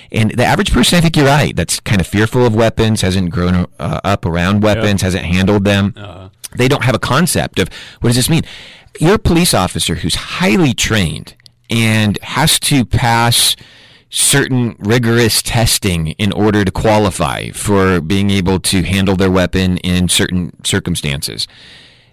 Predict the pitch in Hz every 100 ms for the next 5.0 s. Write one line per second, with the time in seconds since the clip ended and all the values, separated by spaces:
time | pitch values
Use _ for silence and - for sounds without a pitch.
0 | _ - 110 147 165 107 95 - 80 71
1 | - 78 80 76 73 71 65 67 - 50
2 | 50 - _ _ _ _ 95 95 92 92
3 | - - _ 113 120 131 - - - -
4 | 95 - 113 135 101 131 123 139 92